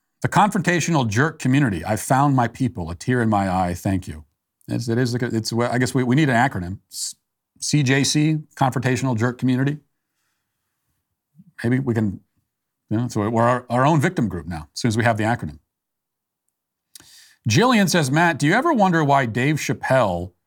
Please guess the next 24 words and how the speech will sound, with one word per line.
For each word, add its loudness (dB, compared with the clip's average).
who 2
was 0
one 2
of 2
the -4
funniest 0
people 2
on 2
the -2
planet, 0
suddenly 0
lost 0
all 0
his -2
talent, -2
darkened 0
his -2
skin 0
color, -4
lost 0
two 0
inches 0
in -2
height, 0